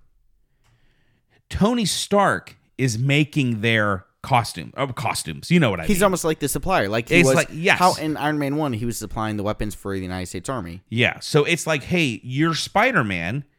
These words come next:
Speaker 1: Here is a suit made by Stark Industries that's gonna give you all these heightened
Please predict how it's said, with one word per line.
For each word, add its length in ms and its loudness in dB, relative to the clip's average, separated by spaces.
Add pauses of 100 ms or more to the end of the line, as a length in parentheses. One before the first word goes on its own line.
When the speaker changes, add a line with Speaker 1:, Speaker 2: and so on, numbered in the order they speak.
(500)
Speaker 1:
Here 380 -2
is 240 0
a 80 0
suit 500 0
made 240 0
by 140 2
Stark 340 -2
Industries 520 -2
that's 200 -2
gonna 180 -6
give 300 -6
you 220 -2
all 300 0
these 220 -6
heightened 640 -6